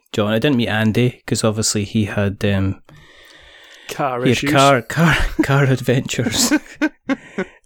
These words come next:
Speaker 1: And we played, and we played Villainous.
Speaker 2: Yeah.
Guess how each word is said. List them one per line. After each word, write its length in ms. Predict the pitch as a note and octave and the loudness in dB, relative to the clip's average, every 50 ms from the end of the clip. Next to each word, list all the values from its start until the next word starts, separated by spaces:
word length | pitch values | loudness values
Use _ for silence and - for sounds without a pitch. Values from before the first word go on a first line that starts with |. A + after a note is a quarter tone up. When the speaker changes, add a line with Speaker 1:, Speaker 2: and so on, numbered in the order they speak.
| - | -6
Speaker 1:
And 160 | - - B2+ B2+ | -2 0 2 4
we 80 | C3 C3 | 2 2
played, 340 | - - D3 C3+ C3+ - - - - - - | 2 2 4 4 4 2 -2 -8 -8 -4 -2
and 80 | B2+ | 0
we 80 | B2+ B2 | 2 0
played 260 | A#2 - - C3+ B2+ A#2+ | 0 2 0 0 2 2
Villainous. 640 | B2+ C3 B2 B2 B2 A#2 C3 C#3 - - - - - _ - - | 2 2 2 4 4 2 2 0 0 -4 -8 -10 -14 _ -10 -4
Speaker 2:
Yeah. 380 | E3 D#3 D#3 D#3 D#3 F3 F#3 | -2 0 2 2 2 0 -2